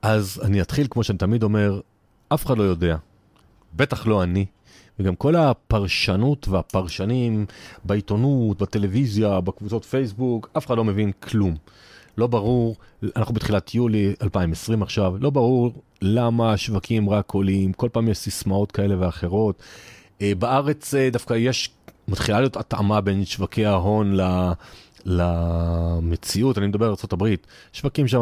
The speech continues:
רצים ומתעופפים להנאתם, אז הפד מזרים כסף, אבל גם בנק ישראל אמר שהוא מזרים כסף. אז אף אחד לא יודע.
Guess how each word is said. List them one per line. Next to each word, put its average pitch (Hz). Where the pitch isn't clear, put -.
רצים 107
ומתעופפים 90
להנאתם, 90
אז 95
הפד 120
מזרים 104
כסף, 90
אבל 87
גם 87
בנק 90
ישראל 139
אמר 113
שהוא 90
מזרים 85
כסף. -
אז 104
אף 110
אחד 123
לא 110
יודע. 92